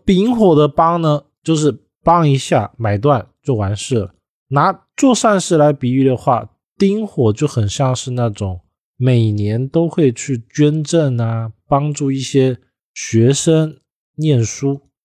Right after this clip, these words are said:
这就是丁火的行善。而丙火呢，更像是有人生病了，他一次性付一个钱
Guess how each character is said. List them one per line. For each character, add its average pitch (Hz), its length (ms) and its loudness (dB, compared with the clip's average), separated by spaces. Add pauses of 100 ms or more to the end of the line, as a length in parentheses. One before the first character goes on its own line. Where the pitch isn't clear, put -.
(120)
这 147 120 -6
就 135 160 2
是 123 220 -4 (260)
丁 160 280 0
火 104 300 0
的 95 180 -2
行 95 320 -10
善。 110 320 -6
而 143 140 0
丙 170 420 -2
火 151 300 0
呢， 123 260 0 (380)
更 202 160 2
像 190 200 2
是 165 260 0
有 127 200 2
人 131 220 2
生 180 320 -2
病 180 240 2
了， 95 180 -4
他 - 160 -4
一 139 140 -4
次 165 180 -2
性 151 240 -2
付 - 220 -8
一 131 160 -2
个 120 240 0 (160)
钱 104 600 -4